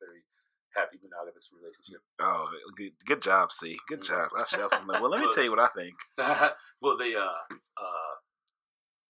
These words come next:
Speaker 1: what's the word I'm looking for?
Speaker 2: They communicate well to set boundaries on the
Speaker 1: No, it's not
Speaker 2: expectations.
Speaker 1: boundaries.
Speaker 2: I mean,
Speaker 1: There's, there's open and talk. I don't know. That's their thing.
Speaker 2: Yeah.
Speaker 1: And, uh,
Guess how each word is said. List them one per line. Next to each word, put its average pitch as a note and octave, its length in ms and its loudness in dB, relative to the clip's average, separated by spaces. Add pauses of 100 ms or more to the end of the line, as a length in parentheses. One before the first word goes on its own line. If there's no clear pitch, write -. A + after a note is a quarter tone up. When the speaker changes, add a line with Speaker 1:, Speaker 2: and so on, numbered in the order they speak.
(1600)
Speaker 1:
what's - 160 -20
the G2+ 40 -20
word F#2 120 -12
I'm - 80 -20
looking - 160 -20
for? - 120 -10 (1300)
Speaker 2:
They G#2 160 -8
communicate A2 480 -6
well B2 320 2
to - 80 -6
set F2 240 -4
boundaries A2 400 -4
on F#2+ 400 -8
the F#2 80 -6
Speaker 1:
No, F2+ 560 -8
it's A2+ 40 -4
not B2+ 160 2
Speaker 2:
expectations. B2+ 280 -4
Speaker 1:
boundaries. - 320 -6 (800)
Speaker 2:
I G2+ 60 -12
mean, G2+ 200 -6
Speaker 1:
There's, F#2+ 140 -12
there's A#2+ 300 -6
open - 200 -12
and - 120 -20
talk. D#2 280 -8
I C#3+ 80 4
don't - 80 2
know. - 160 -8 (720)
That's D#3+ 160 4
their - 160 0
thing. D#3+ 200 -2 (200)
Speaker 2:
Yeah. B2+ 240 2
Speaker 1:
And, A2+ 80 -12
uh, G2+ 320 0